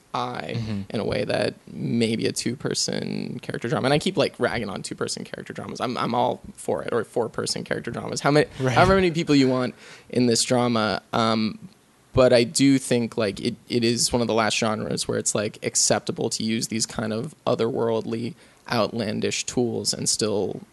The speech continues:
Speaker 1: make a compelling piece.
Speaker 2: Totally. So, w-, um, once you realized, "Okay, this can set me apart," what was the first, like, horror short that you tried to tackle?
Speaker 1: Um,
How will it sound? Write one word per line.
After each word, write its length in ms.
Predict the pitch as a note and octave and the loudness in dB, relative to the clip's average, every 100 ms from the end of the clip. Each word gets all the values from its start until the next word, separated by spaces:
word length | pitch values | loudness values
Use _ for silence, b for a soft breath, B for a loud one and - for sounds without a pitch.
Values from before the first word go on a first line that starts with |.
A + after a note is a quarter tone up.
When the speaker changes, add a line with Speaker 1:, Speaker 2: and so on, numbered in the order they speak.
| _ - | _ -16
Speaker 1:
make 340 | - D#2+ A2 A2 | -10 -4 -2 -4
a 60 | |
compelling 580 | - F2+ - B2 - - | -6 -6 -4 -4 -4 -8
piece. 560 | - F2 A1 - - - _ - | -4 -4 -2 -4 -4 -6 _ 0
Speaker 2:
Totally. 360 | A#2+ A#2+ F2+ - _ B B | 2 2 -4 -8 _ B B
So, 320 | - D3 C#3 B2+ | 4 8 8 8
w-, 200 | C3 - B2+ | 6 4 2
um, 440 | C#3 C3+ B2+ A#2 A2+ | 4 4 4 2 2
once 280 | D3 D3+ D3+ | 2 4 2
you 120 | C3 | 0
realized, 720 | C3 B2+ A#2+ A#2+ A2 - - - | 2 2 4 2 0 -4 -4 -2
"Okay, 340 | C#3+ A#2+ A#2+ - | 0 0 -4 -4
this 400 | C3 B2+ - - - _ _ _ | 0 2 2 0 -6 _ _ _
can 200 | - C3+ | -4 -2
set 300 | A#2 B2+ A#2+ | 0 0 0
me 100 | A#2+ | -2
apart," 420 | G#2+ - A2+ G#2+ - B B B B A2 A2 B2 G#2 | -6 -4 -4 -4 -6 B B B B -14 -12 -12 -2
what 220 | B2 B2 | 0 2
was 180 | C3 A2+ | 2 2
the 120 | A#2+ | -2
first, 580 | - A2+ A2 - - A#2+ | 0 0 0 -2 -6 -4
like, 360 | A2+ G2+ - - | -4 -4 -8 -18
horror 680 | - - B2 A2+ G#2+ G2+ G2+ - _ _ | -16 -2 2 4 2 0 -4 -10 _ _
short 500 | - - C3 A2 F#2+ | -6 -4 0 0 -2
that 220 | A2 - A2+ | -6 -8 -8
you 60 | |
tried 260 | - A2+ F#2+ | -4 -6 -6
to 60 | |
tackle? 640 | - G2+ F#2 - A#1+ - - B B B B _ - | -12 -12 -12 -14 -14 -14 -12 B B B B _ 0
Speaker 1:
Um, 380 | C3+ C3 B2 | 4 4 4